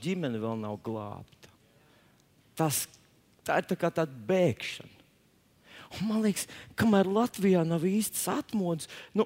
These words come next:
mēs varam runāt par misionāriem. Mēs varam teikt, ka mēs kaut kur brauksim tur un glābsim kādus. Bet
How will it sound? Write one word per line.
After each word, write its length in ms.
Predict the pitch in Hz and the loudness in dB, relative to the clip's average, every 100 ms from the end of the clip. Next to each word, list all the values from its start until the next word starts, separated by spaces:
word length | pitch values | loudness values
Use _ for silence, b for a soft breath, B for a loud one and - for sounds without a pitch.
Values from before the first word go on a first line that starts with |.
| 214 | 4
mēs 220 | 214 - | 4 4
varam 300 | 247 240 220 | 4 4 6
runāt 300 | 220 196 143 - | 4 4 0 -2
par 140 | 127 | -2
misionāriem. 840 | 139 156 - - 110 107 104 131 147 | 0 0 -2 -2 -2 -2 -6 -6 -2
Mēs 180 | 175 190 | -2 0
varam 220 | 180 165 | -2 -2
teikt, 240 | 165 156 - | -2 -2 -4
ka 40 | |
mēs 300 | 147 160 151 | -2 -2 -2
kaut 160 | 131 131 | -6 -6
kur 140 | 131 113 | -8 -2
brauksim 540 | 147 160 139 - 127 | 2 2 0 -8 -8
tur 160 | 143 139 | -6 -4
un 140 | 131 | -4
glābsim 560 | 120 156 147 120 - 127 | 0 2 2 0 -6 -8
kādus. 460 | - 143 123 113 B B B B 135 | -4 -2 -2 -6 B B B B -4
Bet 160 | 156 | -4